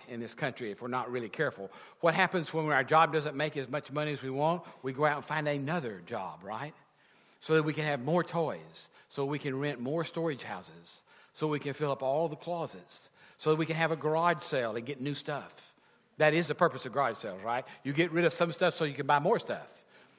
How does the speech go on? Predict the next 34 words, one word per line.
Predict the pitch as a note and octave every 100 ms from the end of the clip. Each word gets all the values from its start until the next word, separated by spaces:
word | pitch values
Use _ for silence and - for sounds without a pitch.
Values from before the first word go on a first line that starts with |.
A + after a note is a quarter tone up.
| _
That's | C#3 D3 -
the | B2+
way | D3+ C#3
it | B2+
works. | C#3+ C3 - - - _ - _ _
Now, | D3+ F#3+
I | A#3
know | A#3+ B3
that | F#3+
toys | G3+ G#3 E3
are | D3+
fun, | - G3+ D3 G#2+ G#2 - - - -
and | D3+ D#3
when | F3
God | D3+ F#3+ G3 C#3+
gives | F#3+ G3+ D3+
you | F3+ E3+
and | C#3+
blesses | C#3+ F3+ F3+ D#3+
you | D#3+
in | D3+
many | D#3+ D#3+
ways, | D3 D#3 C#3 -
you |
get | E3 F#3+
the |
opportunity | E3+ D3 D#3 - F#3+ F#3 - C3 - - -
to | -
purchase | D3 F#3+ F#3 E3
many | E3+ D#3+
things, | D3 F#3 E3+ C3 A#2
but | B2+
you | F3+
should | - C#3+